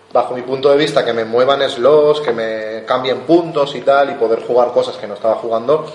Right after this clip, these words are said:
me gusta. El problema, pienso yo, que viene cuando va acompañado de ciertas subidas desproporcionadas y ciertas becerradas descaradas en el libro para que uses unas cosas y no uses otras.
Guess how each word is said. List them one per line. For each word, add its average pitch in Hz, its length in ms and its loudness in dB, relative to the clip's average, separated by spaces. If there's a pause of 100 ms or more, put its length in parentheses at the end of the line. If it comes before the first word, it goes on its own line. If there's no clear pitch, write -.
(240)
me 117 120 -2
gusta. 110 400 -2 (500)
El 117 140 0
problema, 135 720 2
pienso 139 260 0
yo, 139 100 6
que 135 100 4
viene 135 200 0
cuando 127 220 2
va 110 100 4
acompañado 127 540 2
de 110 80 2
ciertas 107 380 0
subidas 110 380 -8
desproporcionadas 151 1300 -2
y 110 120 -10
ciertas 117 500 0
becerradas 117 760 2 (680)
descaradas 117 720 2
en 107 80 -8
el 104 140 -10
libro 139 380 2
para 110 220 2
que 95 240 0
uses 117 280 -6
unas 120 200 -2
cosas 120 280 -2
y 131 60 -6
no 135 80 0
uses 95 220 -6
otras. 92 260 -10